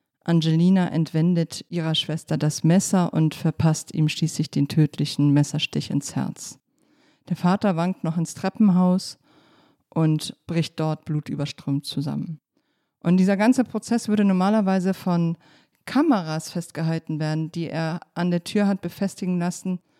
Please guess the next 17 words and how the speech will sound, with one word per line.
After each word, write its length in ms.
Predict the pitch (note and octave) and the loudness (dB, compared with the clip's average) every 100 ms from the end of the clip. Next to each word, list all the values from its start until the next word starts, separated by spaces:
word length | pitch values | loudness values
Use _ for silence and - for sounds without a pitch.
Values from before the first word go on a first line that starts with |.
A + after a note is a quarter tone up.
| _ _ _ _ _ | _ _ _ _ _
um 280 | - F3 F3 - _ - | -2 0 0 -4 _ 2
immer 240 | A#3 A3+ | 4 6
die 120 | G3 | 2
Töchter 340 | - G3+ - D3+ | 0 -2 0 0
überwachen 560 | D#3 D#3 D3 D3 D#3 | 2 2 0 -2 -4
zu 140 | - - | -4 -4
können. 360 | E3+ F3+ A3+ - _ _ _ - | 0 0 0 -4 _ _ _ -4
Aber 240 | F3 E3+ | 0 0
die 120 | F3 | 2
Metalltür 600 | F3 F3 G3 G#3 A3+ G#3+ | 2 2 0 0 0 0
der 200 | F3+ D3 | 0 -2
Wohnung, 380 | E3 G3 A3+ A3+ | -2 0 2 0
so 100 | - | -2
eine 300 | D3+ D3+ D3+ - - | -6 -4 -6 -6 0
imposante, 600 | F3+ F3 E3 F3 F#3 E3+ | 0 2 0 0 -2 -6
schwere 380 | - F3 D#3+ - | -4 -4 -4 -4
Eisentür, 520 | D#3+ F3+ E3 F3+ | -2 -2 -2 -4